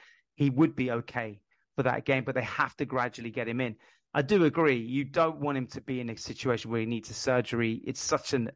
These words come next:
uh, the back is such a complicated area to be dealt with. You don't want that happening. Um, but I guess it's also, you know, this question of this is gonna be the most important game of the season.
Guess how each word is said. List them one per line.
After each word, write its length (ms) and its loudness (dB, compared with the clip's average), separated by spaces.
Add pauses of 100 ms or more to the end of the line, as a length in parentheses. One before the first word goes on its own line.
(120)
uh, 220 -4 (120)
the 80 -2
back 400 2
is 80 -10
such 260 -4
a 40 -8
complicated 760 -2
area 280 2
to 140 -12
be 120 -8
dealt 320 0
with. 180 4 (720)
You 100 -6
don't 300 2
want 140 0
that 160 0
happening. 560 -2 (360)
Um, 340 4
but 260 2
I 80 2
guess 320 2
it's 180 0
also, 460 4 (320)
you 160 -2
know, 180 2
this 240 -4
question 560 -4
of 260 0 (500)
this 260 -2
is 80 -4
gonna 180 2
be 120 0
the 80 0
most 200 2
important 360 -4
game 200 -2
of 80 -10
the 60 -18
season. 500 -6